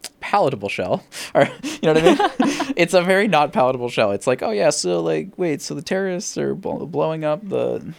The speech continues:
Speaker 1: and then, like, okay, you shoot people and then they die, and, oh, is this, is this a Middle Eastern country? Like, what is, where's this set?" It's just, yeah,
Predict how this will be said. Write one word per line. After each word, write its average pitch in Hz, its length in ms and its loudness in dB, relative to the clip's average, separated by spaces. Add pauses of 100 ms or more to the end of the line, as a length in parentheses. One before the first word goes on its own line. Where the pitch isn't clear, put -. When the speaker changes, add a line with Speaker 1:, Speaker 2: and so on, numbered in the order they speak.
(120)
Speaker 1:
and 147 160 -4
then, 156 220 -4
like, 123 320 -4
okay, 147 200 -2
you 110 160 -2
shoot 175 300 -4
people 147 360 -4
and 131 200 -8
then 127 160 -8
they 127 120 -10
die, 156 380 -2
and, 131 280 -4
oh, 185 120 4
is 151 120 -2
this, - 280 -4 (280)
is 147 80 -2
this 311 100 -4
a 349 60 2
Middle 135 260 2
Eastern 262 340 -4
country? 320 380 -2
Like, 160 180 -2
what 233 120 0
is, 311 160 -2
where's 349 220 0
this 123 140 -4
set?" 170 220 4
It's - 80 4
just, 220 180 -2
yeah, 120 200 2